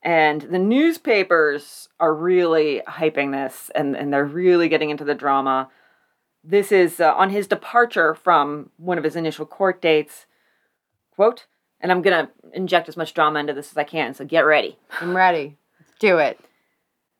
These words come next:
Speaker 1: "The cab drove off with three hundred people dashing behind it until, reaching the main street, the driver urged his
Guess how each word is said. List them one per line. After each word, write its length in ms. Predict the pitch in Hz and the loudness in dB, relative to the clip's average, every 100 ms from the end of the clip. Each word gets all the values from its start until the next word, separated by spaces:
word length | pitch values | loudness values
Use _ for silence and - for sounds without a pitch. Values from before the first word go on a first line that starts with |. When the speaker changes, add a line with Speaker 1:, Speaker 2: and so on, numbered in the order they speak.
| _ | _
Speaker 1:
"The 80 | 233 | -2
cab 340 | 339 339 311 | 2 4 2
drove 320 | 208 320 285 247 | 0 2 2 2
off 220 | 226 - | 0 -2
with 160 | 190 | -12
three 240 | - 392 381 | -2 2 4
hundred 380 | 381 349 320 - | 2 2 0 2
people 320 | 330 233 220 | 2 2 2
dashing 400 | 285 226 - 220 | 2 0 0 -2
behind 340 | 208 190 208 | 0 0 0
it 100 | 180 | 0
until, 520 | 170 165 320 196 - _ _ _ - | -4 -4 2 2 2 _ _ _ -2
reaching 340 | 202 226 214 | 0 0 0
the 60 | 190 | 0
main 240 | 196 196 185 | 2 0 -2
street, 360 | - 269 - _ _ _ | -6 -6 -6 _ _ _
the 80 | 208 | 0
driver 340 | 208 190 185 - | 4 4 6 6
urged 340 | 381 311 - - | 4 2 -2 -2
his 220 | 262 | -2